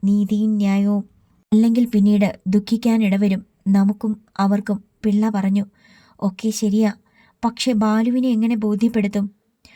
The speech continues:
"അതത്ര എളുപ്പമല്ല ചന്ദ്രേട്ടാ," നിസ്സഹായതയോടെ ടീച്ചർ പറഞ്ഞു. "അവരുടെ ഭാഗത്തു നിന്ന് പിന്മാറ്റമുണ്ടാകണം. അപ്പോൾ അവനത്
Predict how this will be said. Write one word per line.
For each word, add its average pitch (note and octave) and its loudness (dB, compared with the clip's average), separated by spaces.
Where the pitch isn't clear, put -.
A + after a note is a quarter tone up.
"അതത്ര C4 -2
എളുപ്പമല്ല A3 -2
ചന്ദ്രേട്ടാ," G3+ -2
നിസ്സഹായതയോടെ A3 -2
ടീച്ചർ G3+ -4
പറഞ്ഞു. G3 -2
"അവരുടെ B3+ 2
ഭാഗത്തു A3 -2
നിന്ന് G3+ 0
പിന്മാറ്റമുണ്ടാകണം. G3+ 0
അപ്പോൾ A#3 -2
അവനത് A3 0